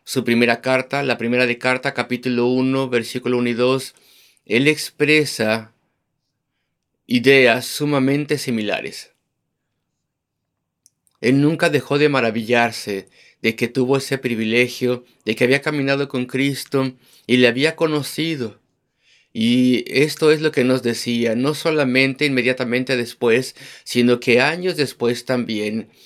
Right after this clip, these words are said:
en todo momento, a través de su larga vida, hasta que nosotros pensamos, hasta que, hasta que fue martirizado, pensamos que eso fue así.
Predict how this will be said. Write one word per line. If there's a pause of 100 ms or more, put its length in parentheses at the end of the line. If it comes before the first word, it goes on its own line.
(260)
en
todo
momento,
a
través
de
su
larga
vida, (320)
hasta
que
nosotros (540)
pensamos,
hasta
que,
hasta
que (220)
fue
martirizado, (380)
pensamos
que
eso
fue
así.